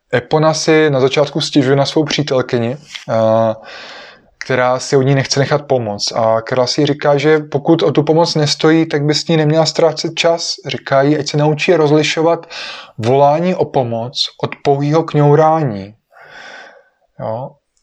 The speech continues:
Říká, že když někdo skutečně potřebuje pomoc, tak by neměla váhat ani minutu. A že takovýho člověka pozná snadno. Ten, kdo skutečně potřebuje pomoc,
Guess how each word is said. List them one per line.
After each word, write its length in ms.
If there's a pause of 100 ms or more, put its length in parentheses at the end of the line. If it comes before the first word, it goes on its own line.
(100)
Říká, 280
že 100
když 220
někdo 320
skutečně 500
potřebuje 500
pomoc, 580 (540)
tak 460
by 140
neměla 340
váhat 280
ani 180
minutu. 480 (220)
A 220
že 120
takovýho 300
člověka 340
pozná 340
snadno. 440
Ten, 160
kdo 80
skutečně 460
potřebuje 440
pomoc, 460